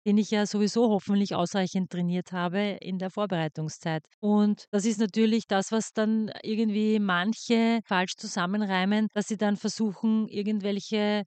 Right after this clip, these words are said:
hochkomplexen Dinge einzunehmen noch oder teilweise auch zu wenig essen oder auch viel zu früh essen. Das sind so die Punkte, die dann passieren. Zum Beispiel ein Frühstück, das zu früh eingenommen wurde, bis ich dann endlich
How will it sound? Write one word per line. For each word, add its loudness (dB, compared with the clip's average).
hochkomplexen -2
Dinge 2
einzunehmen 2
noch 0
oder 8
teilweise 2
auch -2
zu -4
wenig 2
essen -2
oder -2
auch -2
viel -6
zu -8
früh -2
essen. -2
Das -4
sind 0
so -4
die -6
Punkte, -6
die -12
dann -4
passieren. -4
Zum -6
Beispiel -2
ein -6
Frühstück, -8
das -10
zu -14
früh -6
eingenommen -2
wurde, -2
bis -4
ich -4
dann -2
endlich -2